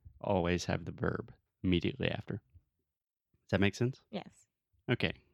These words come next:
Speaker 1: So they were asking you normal questions, and then they started asking about me, which is nice. They,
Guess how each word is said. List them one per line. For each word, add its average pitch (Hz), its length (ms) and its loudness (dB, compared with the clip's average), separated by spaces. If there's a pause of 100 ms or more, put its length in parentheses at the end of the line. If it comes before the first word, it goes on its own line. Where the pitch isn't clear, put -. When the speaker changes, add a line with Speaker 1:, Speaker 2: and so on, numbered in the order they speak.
(160)
Speaker 1:
So - 120 -4
they 117 120 8
were 123 120 6
asking 107 420 4
you 101 240 0
normal 127 420 4
questions, 113 680 4
and 85 200 -2
then 95 300 0
they 87 120 -4
started 87 280 -2
asking 85 320 -2
about 82 240 -4 (100)
me, 85 400 -2 (1160)
which - 240 -2
is 294 240 0
nice. 120 320 2
They, 135 240 0